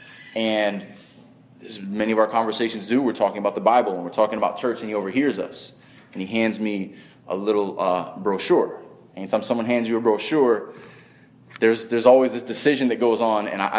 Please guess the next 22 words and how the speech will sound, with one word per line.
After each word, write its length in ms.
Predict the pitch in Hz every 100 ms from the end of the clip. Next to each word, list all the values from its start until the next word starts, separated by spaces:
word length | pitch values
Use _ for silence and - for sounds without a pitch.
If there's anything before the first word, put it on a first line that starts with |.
| 110
I, 100 | 110 110
I 120 | -
look 280 | 110 143 147
at 140 | 143
it, 20 |
and 100 | 135
I 40 | 117
look 180 | 127 123
at 80 |
him, 260 | 131 135 131
and 100 | 107
Cherie 280 | - 131 131
gives 180 | 127 120
me 80 |
this 180 | 120 113
look 200 | 120 123
that 80 | -
she's 140 | 113
giving 180 | 107 113
me 20 |
right 220 | 104 104 110
now. 360 | 107 101 98